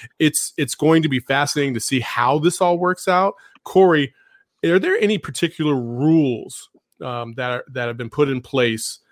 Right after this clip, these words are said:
that you've been kind of like, "Oh, okay, this is gonna be interesting to see how it works," whether it be, you know, spit rags or the, the extra inning, uh, you know, rule in terms of starting a runner on second base? A-, anything that you think is just gonna be a little odd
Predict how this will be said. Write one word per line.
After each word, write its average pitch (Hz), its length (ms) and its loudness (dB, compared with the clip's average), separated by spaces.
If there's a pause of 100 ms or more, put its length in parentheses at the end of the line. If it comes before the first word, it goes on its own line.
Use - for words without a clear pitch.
(160)
that 123 260 0
you've 139 240 -2
been 135 160 4
kind 131 240 0
of 123 120 0
like, 117 400 -2
"Oh, 180 100 -4
okay, 131 300 -2
this 156 180 -8
is 135 80 -10
gonna 127 140 -4
be 120 80 -2
interesting 123 340 -4
to 113 60 -4
see 120 200 -2
how 113 200 2
it 110 60 -4
works," 113 280 -4
whether 120 300 -2
it 110 80 -4
be, 117 240 -2
you 117 60 -2
know, 113 260 -4
spit - 320 -2
rags 131 600 0 (340)
or 117 360 2
the, 117 500 -2
the 117 500 -4
extra 143 260 0
inning, 139 420 2 (380)
uh, 113 260 -4
you 120 80 -12
know, 117 80 -4
rule 123 320 4
in 117 80 -2
terms - 400 -4
of 104 80 -8
starting 120 280 2
a 113 80 2
runner 117 240 2
on 110 100 2
second 117 320 -4
base? 113 320 -2
A-, 135 280 -4
anything 214 380 4
that 139 180 4
you 139 80 0
think 131 240 4
is 113 140 2
just 120 160 -2
gonna 123 140 0
be 117 220 2
a 113 60 2
little 117 200 0
odd 151 320 6